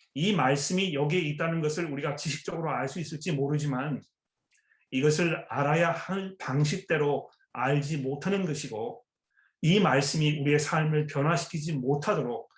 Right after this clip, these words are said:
이것을 가로막고 있는 이런 우리의 이 행위라는 사실을 오늘 우리가 기억해야 할 것입니다.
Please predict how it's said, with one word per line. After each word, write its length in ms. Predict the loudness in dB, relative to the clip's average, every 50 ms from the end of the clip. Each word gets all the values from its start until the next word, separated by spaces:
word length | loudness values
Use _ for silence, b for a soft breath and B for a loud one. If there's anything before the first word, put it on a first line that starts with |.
| b b b b b -10
이것을 400 | -6 -6 -4 -4 -4 -6 -8 -8
가로막고 640 | -8 -4 0 2 4 4 4 4 4 2 2 2 2
있는 380 | 2 2 2 0 -2 -4 -6 -12 _ _ _ _ _ _ _ -6
이런 320 | -4 -2 0 0 0 0
우리의 360 | -2 -2 -2 -2 -2 -2 -4 -6
이 20 |
행위라는 640 | -8 -10 -10 -4 0 0 2 2 2 0 0 0 -2
사실을 680 | -2 -4 -6 -8 -10 -12 -12 -10 -8 -8 -8 -8 -10 _ _ _ _ _ _ _ _
오늘 200 | -2 0 0 0
우리가 400 | 0 0 0 0 0 0 -2 -2
기억해야 500 | -2 0 0 0 0 0 -2 -2 -2 -2
할 140 | -4 -6 -6
것입니다. 440 | -8 -8 -8 -10 -12 -14 -16 -20